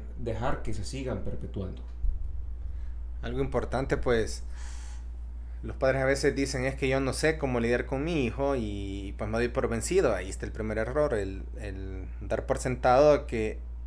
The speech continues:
Speaker 2: somos incapaces como padres de enfrentar este periodo. Es un error porque, número uno, la adolescencia es un periodo, todos lo hemos vivido, no es una enfermedad y no es un castigo del destino o de Dios o de la vida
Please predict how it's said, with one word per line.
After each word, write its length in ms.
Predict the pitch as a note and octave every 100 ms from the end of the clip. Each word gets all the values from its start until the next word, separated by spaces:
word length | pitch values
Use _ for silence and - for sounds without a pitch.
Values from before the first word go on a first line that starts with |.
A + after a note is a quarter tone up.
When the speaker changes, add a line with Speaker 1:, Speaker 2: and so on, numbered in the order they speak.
| -
Speaker 2:
somos 420 | - B2 B2+ B2+
incapaces 520 | C3+ A#2 - C3 C#3
como 280 | C3+ B2+ A#2+
padres 420 | C#3 C3 C3+ C3
de 400 | A2 G#2+ G#2 G2+
enfrentar 500 | A2+ G#2+ A2 G2+ A2+
este 440 | B2 A#2 - A#2+ G#2+
periodo. 680 | - A2+ C3 A#2+ A2 C3 - -
Es 220 | - F#2
un 100 | A#2+
error 300 | G#2+ B2+ E3+
porque, 320 | D#3+ A#2+ - G#2+ - - - - - -
número 280 | C#3+ D3+ C#3+
uno, 240 | F#3 F3+
la 140 | E3+
adolescencia 540 | B2+ A#2+ A2 C#3+ E3+ F3+
es 60 |
un 120 | D3 B2
periodo, 380 | A2+ E3 F3
todos 280 | - C3+ C#3+
lo 120 | B2+
hemos 200 | A#2 A#2
vivido, 400 | G#2 G#2+ C#3 C3+
no 120 | A2 A#2+
es 60 |
una 200 | B2+ B2+
enfermedad 840 | B2 A#2 A2+ G#2+ G2 G2 A#2+ D3+ D3
y 100 | A2
no 100 | G#2+
es 80 |
un 80 | A#2
castigo 600 | A2+ G2 - A#2+ A2+ A2
del 180 | G#2+ G2+
destino 760 | G2 - - B2+ B2 G#2+ G2+ G#2+
o 140 | G#2
de 140 | G2
Dios 340 | F#2+ G2 A#2 C3+
o 120 | A2
de 80 | G2+
la 140 | F#2+
vida 420 | G2 A#2+ A#2 G#2